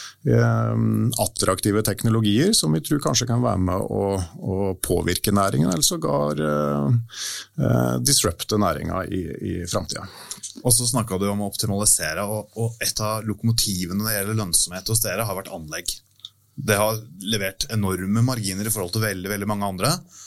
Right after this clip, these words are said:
Speaker 2: Hvor enkelt er det å få til det i åra framover? Vi merker jo det at konkurransen, spesielt på store anleggsprosjekt, er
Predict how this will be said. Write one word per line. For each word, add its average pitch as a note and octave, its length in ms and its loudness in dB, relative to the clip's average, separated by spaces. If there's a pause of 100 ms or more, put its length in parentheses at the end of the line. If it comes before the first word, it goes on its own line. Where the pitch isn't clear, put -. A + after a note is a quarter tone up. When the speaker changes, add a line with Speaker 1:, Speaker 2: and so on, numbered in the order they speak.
(240)
Speaker 2:
Hvor A#2 560 2 (100)
enkelt G#2 400 -2
er F#2 160 -4
det G#2+ 80 0
å A2+ 60 2
få G#2 160 0 (100)
til G#2 80 -2
det F2 140 -2 (160)
i - 20 -4
åra F2+ 240 -4
framover? F#2 460 0
Vi A2+ 100 2
merker G#2+ 300 0
jo G2 80 0
det F#2+ 80 -2
at - 100 -6
konkurransen, A2 560 0
spesielt A2+ 640 -2
på C3+ 140 -2
store G#2 260 2
anleggsprosjekt, F#2 760 -2
er A2 100 0